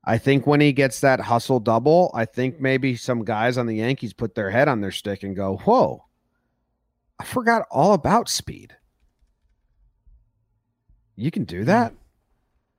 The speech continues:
Speaker 1: Just like, you know, a no-, a novel concept. 'Cause as a fan, I sure as hell was doing that.
Speaker 2: It's nice.
Speaker 1: It's like,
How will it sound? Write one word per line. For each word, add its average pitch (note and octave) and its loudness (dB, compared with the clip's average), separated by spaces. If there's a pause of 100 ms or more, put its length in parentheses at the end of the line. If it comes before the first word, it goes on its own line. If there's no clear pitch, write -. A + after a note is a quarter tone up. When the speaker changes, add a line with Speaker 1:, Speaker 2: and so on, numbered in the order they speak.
(1900)
Speaker 1:
Just A2+ -6
like, A2+ 2 (140)
you A2+ -4
know, F2 -6 (120)
a G2+ -10
no-, A2 0
a G#2+ -2
novel G2+ 0
concept. - -8 (1500)
'Cause A2+ 2
as G#2+ 0
a G#2+ -2
fan, E3+ 2 (1040)
I - -8
sure - 2
as F3 0
hell D3 4
was A#2 -2
doing B2 2
that. C#3+ 0
Speaker 2:
It's - -20
nice. G2+ -12
Speaker 1:
It's - -16
like, - -16